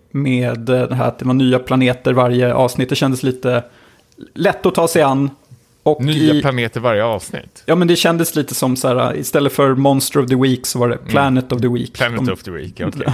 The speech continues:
Speaker 1: <laughs> de reste runt och, och hade sig. Och ja, andra säsongen tyckte jag de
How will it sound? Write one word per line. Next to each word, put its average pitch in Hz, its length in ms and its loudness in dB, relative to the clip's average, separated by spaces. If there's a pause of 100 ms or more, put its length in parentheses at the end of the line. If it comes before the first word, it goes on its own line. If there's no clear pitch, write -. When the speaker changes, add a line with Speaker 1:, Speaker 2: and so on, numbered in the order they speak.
Speaker 1:
<laughs> 165 180 -6
de 147 140 0
reste 127 240 0
runt 120 320 -4
och, 117 100 -6 (240)
och 117 60 -6
hade 123 180 -6
sig. 123 220 -8 (540)
Och 196 200 2
ja, 196 140 4
andra 185 400 2
säsongen 156 360 2
tyckte - 300 -2
jag 131 240 4
de 127 400 0